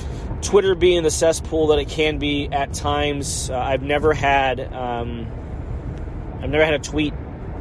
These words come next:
since I've been on Twitter, and I've been on Twitter since two thousand and eight, uh, blow up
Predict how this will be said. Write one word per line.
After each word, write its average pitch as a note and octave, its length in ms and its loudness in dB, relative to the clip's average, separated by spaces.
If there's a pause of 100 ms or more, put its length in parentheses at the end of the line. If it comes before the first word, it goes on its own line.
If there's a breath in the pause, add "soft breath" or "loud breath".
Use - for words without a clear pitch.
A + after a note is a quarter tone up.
(240)
since - 260 -2
I've C#3 120 6
been C#3 100 2
on C#3+ 160 0
Twitter, C#3 340 4
and A#2+ 80 0
I've B2+ 120 0
been C3+ 100 -2
on C3 140 -2
Twitter C3+ 340 2
since A#2 200 -4
two - 160 -6
thousand C3 380 -2
and A#2 100 -4
eight, C#3 300 -2 (840 loud breath)
uh, G#2+ 220 0
blow C3+ 320 4
up C#3+ 260 4